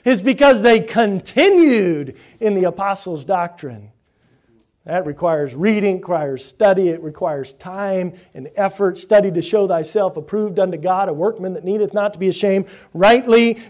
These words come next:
dividing the word of truth." Paul told Timothy this in First Timothy four thirteen, "Till I come, give attendance to reading, to exhortation, to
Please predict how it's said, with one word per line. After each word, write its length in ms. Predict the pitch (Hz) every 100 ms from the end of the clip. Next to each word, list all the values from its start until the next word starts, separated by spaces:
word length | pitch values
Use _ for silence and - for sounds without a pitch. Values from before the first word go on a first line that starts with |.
| -
dividing 680 | 175 180 220 226 226 226 220 -
the 100 | 185
word 480 | 180 214 233 233 233
of 180 | 190 -
truth." 440 | - 247 247 -
Paul 260 | 254 254 254
told 300 | 247 226 -
Timothy 460 | 247 254 254 240
this 340 | 240 247 240 220
in 100 | 196
First 260 | 247 226
Timothy 280 | 247 233 220
four 240 | 226 240
thirteen, 560 | 233 240 240 254 254 240 - _
"Till 220 | 254 294
I 180 | 285 269
come, 440 | - 262 285 294 - -
give 160 | 170 226
attendance 600 | 226 233 294 302 285 -
to 200 | - 233
reading, 800 | 202 196 302 330 330 339 339 302 - _
to 120 | 240
exhortation, 1120 | 226 311 - 294 214 294 320 302 320 320 302 - _
to 600 | - 320 320 311 311 302